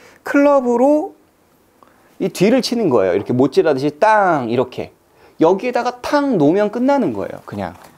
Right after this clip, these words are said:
자, 볼게요. 백스윙에 올라갔어요. 스윙의 본질이 자, 우측으로 들었어요.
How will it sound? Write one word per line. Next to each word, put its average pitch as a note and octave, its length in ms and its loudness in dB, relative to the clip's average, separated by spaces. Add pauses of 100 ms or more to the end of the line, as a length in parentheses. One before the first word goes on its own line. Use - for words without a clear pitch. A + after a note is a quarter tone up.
(540)
자, C3 400 -4 (240)
볼게요. D3 460 0 (600)
백스윙에 C4+ 380 2
올라갔어요. C#3 640 0
스윙의 C4+ 280 0
본질이 D3 600 0 (400)
자, A#2+ 340 0 (240)
우측으로 G#3 320 -2
들었어요. A#2+ 640 -2